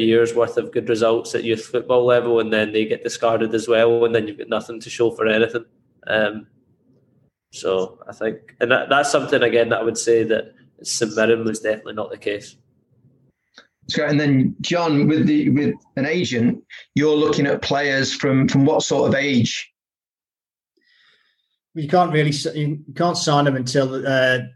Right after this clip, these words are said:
Speaker 3: officially till the year of their sixteenth birthday. So it's, it's very difficult to get into any kind of games for lads that are younger than that anyway. So it tends to be around that, you know, the under,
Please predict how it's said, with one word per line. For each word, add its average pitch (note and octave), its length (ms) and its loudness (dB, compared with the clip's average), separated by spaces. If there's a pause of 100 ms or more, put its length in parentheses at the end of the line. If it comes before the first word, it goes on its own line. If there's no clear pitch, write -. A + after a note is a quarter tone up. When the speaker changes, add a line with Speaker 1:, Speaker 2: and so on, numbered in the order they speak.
(200)
Speaker 3:
officially C#3+ 380 0
till C3+ 140 -4
the B2+ 80 -2
year B2+ 240 0
of A#2 60 -2
their B2 80 0
sixteenth C3 600 -2
birthday. C3+ 500 0
So C3+ 440 0 (460)
it's, C#3+ 280 -16
it's D#3 120 -8
very D3+ 240 2
difficult D3 460 0
to C3+ 120 0
get C#3+ 180 4
into D3 260 2
any C#3+ 160 2
kind C#3 240 2
of A#2+ 80 -2
games C3 560 0 (120)
for C#3+ 120 0
lads C3+ 280 0
that C3+ 140 -2
are B2+ 40 -6
younger C#3 320 2
than B2+ 140 -2
that A#2+ 160 -2
anyway. B2 480 -2 (100)
So B2+ 360 0
it C3 160 -2
tends D3+ 280 2
to C3 80 -6
be B2 120 2
around B2 340 -2
that, A#2+ 200 -4
you B2+ 60 -6
know, A#2+ 100 -4
the B2 140 -4
under, A#2+ 300 -6